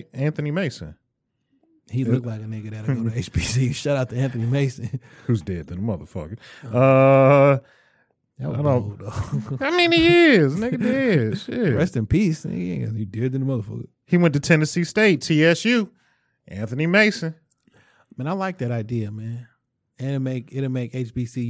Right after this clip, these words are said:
Speaker 2: Us cool again.
Speaker 1: But
Speaker 2: Make
Speaker 1: it's
Speaker 2: H B C Us great again.
Speaker 1: I think H B C Us are already incredibly great. Already. Already. I'm,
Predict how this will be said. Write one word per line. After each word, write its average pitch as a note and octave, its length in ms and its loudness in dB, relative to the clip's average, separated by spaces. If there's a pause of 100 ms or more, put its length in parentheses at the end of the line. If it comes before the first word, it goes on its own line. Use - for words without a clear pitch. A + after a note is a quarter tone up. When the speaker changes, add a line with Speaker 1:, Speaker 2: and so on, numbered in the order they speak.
Speaker 2:
Us A#2+ 200 -4
cool B2 280 -6
again. G#2 300 -14 (1160)
Speaker 1:
But C3 100 0
Speaker 2:
Make F#3+ 60 4
Speaker 1:
it's F#3 100 -2
Speaker 2:
H F3 240 0
B E3+ 160 0
C D#3 160 -2 (200)
Us C3 80 0
great B2+ 260 0
again. A2+ 360 -12 (100)
Speaker 1:
I B2+ 80 -8
think D#3 280 -2
H C3+ 200 0
B A#2+ 120 0
C A#2+ 200 -2 (260)
Us G2+ 100 -4
are - 220 -10
already G#2 580 -4
incredibly E2+ 760 -12
great. B1 340 -16 (440)
Already. A#2+ 440 -6 (1000)
Already. G#2 440 -4
I'm, C#3+ 380 2